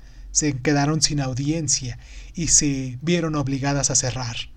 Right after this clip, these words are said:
Los horarios de trabajo se adaptaron al complicado calendario de retransmisiones ligueras y se crearon sindicatos al efecto.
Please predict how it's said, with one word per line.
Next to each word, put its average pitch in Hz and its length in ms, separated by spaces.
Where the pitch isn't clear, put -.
Los 156 200
horarios 143 400
de 147 80
trabajo 135 580
se - 120
adaptaron 160 440
al 180 180
complicado 156 640
calendario 160 540
de 151 140
retransmisiones 147 1000
ligueras 160 880
y 160 160
se 151 240
crearon 165 480
sindicatos 147 800
al 131 140
efecto. 120 520